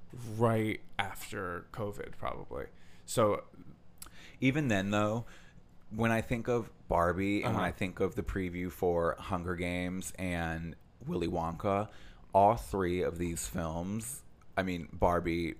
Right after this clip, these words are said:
Speaker 2: obviously being a film that we've seen, and
Speaker 1: Mm-hmm.
Speaker 2: even though we haven't seen the other two, have showcased dance numbers.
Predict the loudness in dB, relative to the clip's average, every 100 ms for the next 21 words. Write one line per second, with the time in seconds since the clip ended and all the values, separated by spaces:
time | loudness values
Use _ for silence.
0 | -4 -2 0 -2 -2 -2 -4 -6 -4 -4
1 | -4 -4 -4 -2 -2 -2 -4 -6 -4 -2
2 | -4 -8 -8 -6 -4 -2 0 -2 -2 -4
3 | -6 -4 -2 -2 -2 -4 -6 -12 -18 -20
4 | -20 -10 -2 -2 -2 0 4 2 2 2
5 | 2 0 -6 -12 -16 -16 -16 -4 -2 0
6 | -2 -4 -8 -6 -8 -6 -6 -6 -6 -8